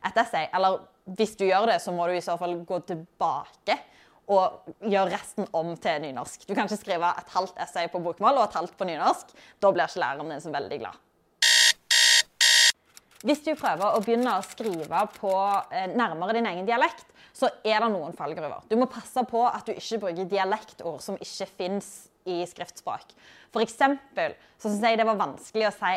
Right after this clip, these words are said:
endels-, endelsen dyra i stedet for dyra. Dyra er dialekt, dyra kan du skrive på bokmål. Å begynne å skrive dialekt, for eksempel fordi at nynorsk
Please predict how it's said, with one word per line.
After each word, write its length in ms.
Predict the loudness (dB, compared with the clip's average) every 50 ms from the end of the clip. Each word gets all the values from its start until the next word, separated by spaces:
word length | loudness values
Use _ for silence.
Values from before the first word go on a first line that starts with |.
| -2 -4
endels-, 440 | -8 -10 -10 -10 -10 -10 -12 -12 -8 -6
endelsen 520 | -6 -4 -4 -6 -8 -6 -6 -6 -6 -6 -10 _ -6 -4
dyra 460 | 0 2 4 4 4 4 4 0 -2 -2 -8 -10 -10
i 100 | -8 -6
stedet 320 | -2 0 0 0 -2 -2 -4
for 200 | -2 -4 -4 -4 -4
dyra. 560 | -2 -2 0 2 2 2 2 0 -2 -2 -4 -8 -12 _ _ _ _ _ _ _ _ -6
Dyra 540 | 0 2 4 4 4 4 4 4 4 2 2 0
er 140 | -2 0 2
dialekt, 460 | 2 2 2 2 0 -2 -6 -18 -14
dyra 580 | -12 -8 -4 -2 2 2 4 4 4 2 2 0 -4
kan 160 | -8 -6 -6
du 80 | -8
skrive 300 | -8 -8 -10 -10 -8 -8 -6
på 120 | -8 -6
bokmål. 360 | -8 -8 -10 -10 -14 -16 -16 -18 _ _ _ _ _ _ _ -20 -20 -20 -20 -20 -20 -20 _ _ _ _ _ _ _ _ _ 2
Å 80 | 2 2 2
begynne 400 | 4 2 4 4 6 4 4 4
å 80 | 2 0
skrive 320 | -2 -4 -4 -2 0 0 0
dialekt, 400 | 2 2 2 2 2 0 -4 -12 -6
for 140 | -4 -4
eksempel 480 | -4 0 0 0 0 -2 -4 -4 -4 -4
fordi 180 | -2 -2 -2 -2 -2
at 100 | 0 0
nynorsk 720 | 0 2 2 0 -2 -4 -4 -2 -4 -4 -4 -10 -20